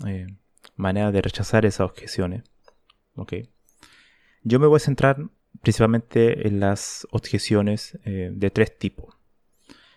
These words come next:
Primero, las que s-, tienen que ver con la naturaleza de la computación, que voy a mencionar una. Después, con la que, la que tiene que ver con la semántica, que es muy relevante en esto.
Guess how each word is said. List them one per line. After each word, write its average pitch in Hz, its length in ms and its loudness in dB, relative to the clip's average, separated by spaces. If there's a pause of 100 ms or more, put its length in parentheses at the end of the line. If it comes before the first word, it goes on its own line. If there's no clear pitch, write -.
(160)
Primero, 151 320 4
las 135 220 4
que - 100 0
s-, - 180 -10
tienen 117 220 4
que 113 100 0
ver 113 160 6
con 110 120 0
la 107 80 4
naturaleza 101 580 2
de 104 80 2
la 104 80 2
computación, 104 720 -2 (280)
que - 80 -2
voy 98 100 2
a 92 40 0
mencionar 92 340 -4
una. 107 280 -2 (840)
Después, 113 480 2
con 104 220 0
la 101 80 -2
que, - 140 -6 (140)
la 101 120 -4
que 101 60 0
tiene 104 180 2
que 107 100 2
ver 104 100 4
con 101 140 0
la 95 60 -4
semántica, 104 840 -2
que - 80 -8
es 87 60 -6
muy 95 160 -4
relevante 101 640 -4
en 123 80 -14
esto. 120 260 -14